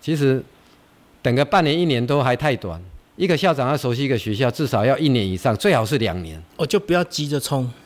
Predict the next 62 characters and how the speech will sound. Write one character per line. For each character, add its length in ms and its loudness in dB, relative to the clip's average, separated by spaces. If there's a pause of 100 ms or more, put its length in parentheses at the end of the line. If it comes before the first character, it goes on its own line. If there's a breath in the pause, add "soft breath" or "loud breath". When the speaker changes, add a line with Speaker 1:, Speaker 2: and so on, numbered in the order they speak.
Speaker 1:
对， 280 2 (680 soft breath)
很 160 0
多 100 4
校 200 4
长 260 2
比-， 300 0
其 180 0
实 260 2
他 260 0
人 220 -2
很 220 0
好， 160 0
能 160 0
力 80 0
也 120 4
很 120 0
强， 300 -6
都 160 -2
是 100 0
败 300 0
于 160 -4
什 120 -6
么？ 220 -10 (300 soft breath)
前 180 0
面 100 4
冲 200 2
太 160 2
快。 280 -2 (640 loud breath)
你 80 2
前 160 2
面 140 2
冲 160 4
了 80 6
两 220 4
年， 220 2
大 160 2
家 120 4
都 100 2
没 160 2
休 220 2
息， 260 -4 (480 soft breath)
请 160 -2
问 40 4
一 20 4
下、 160 2
啊， 80 2
你 120 2
后 140 2
面 120 2
第 160 -2
三 180 2
年、 100 0
第 140 -2
四 160 -2
年， 200 -2
你 120 0
还 120 0
调 260 0
得 140 2
回 160 4
来 140 0
吗？ 220 -6